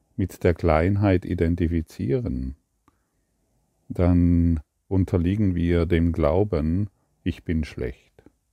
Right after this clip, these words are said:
Jeder, der sich an das Ego-Denksystem bindet,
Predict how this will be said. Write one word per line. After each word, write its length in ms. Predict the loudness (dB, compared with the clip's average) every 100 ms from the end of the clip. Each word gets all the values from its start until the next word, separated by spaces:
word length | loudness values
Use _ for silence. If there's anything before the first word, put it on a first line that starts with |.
| _ _ _ _ _ _ _ _ _ _ _ _ _ _ _ _
Jeder, 400 | 2 6 6 4
der 480 | 2 2 0 -4 -8
sich 340 | -6 -6 -2
an 100 | -2
das 160 | -2 -2
Ego-Denksystem 1160 | -4 -2 -2 0 -2 -2 -6 -8 -4 -2 -2 -2
bindet, 480 | -2 0 -4 -6